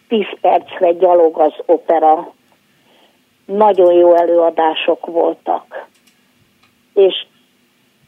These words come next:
az akkori magyar énekművészek, balettművészek, hát például ott volt Orosz Adél. Ugye akkoriban külföldre nem járhattak a magyar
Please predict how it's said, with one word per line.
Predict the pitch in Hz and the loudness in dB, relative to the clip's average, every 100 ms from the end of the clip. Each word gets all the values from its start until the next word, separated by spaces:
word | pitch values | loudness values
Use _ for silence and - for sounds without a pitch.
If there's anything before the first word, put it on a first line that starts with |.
| _ _ _ | _ _ _
az | 190 180 - | -4 -4 -2
akkori | 254 269 - - 190 180 220 190 | -2 -2 -2 -2 2 2 0 -8
magyar | 196 226 226 190 165 - - | -4 -2 2 2 0 -4 -6
énekművészek, | 233 214 202 185 214 196 185 185 180 175 - 185 185 185 - _ _ | -4 0 -2 -2 -6 -2 0 2 0 0 -2 0 0 -4 -18 _ _
balettművészek, | 170 180 185 180 214 196 185 185 185 - 196 - - - | 0 2 0 -2 -6 -4 0 0 0 -2 -2 -2 -16 -10
hát | 202 | -4
például | 220 208 208 220 | -2 0 2 0
ott | 214 | 0
volt | 208 202 196 _ _ _ _ | 0 0 -2 _ _ _ _
Orosz | 208 185 175 - | 0 2 -2 -2
Adél. | 165 165 165 | -2 0 0
Ugye | 220 196 | 0 0
akkoriban | 220 - 214 208 190 | 0 0 -2 0 -2
külföldre | - 226 - 202 190 196 | -4 -8 -2 0 0 -2
nem | 202 196 190 | -2 -2 0
járhattak | 175 170 180 - 175 165 | -2 0 -2 -2 -6 -2
a | 180 | -4
magyar | 175 175 165 165 160 165 | 0 0 2 2 2 0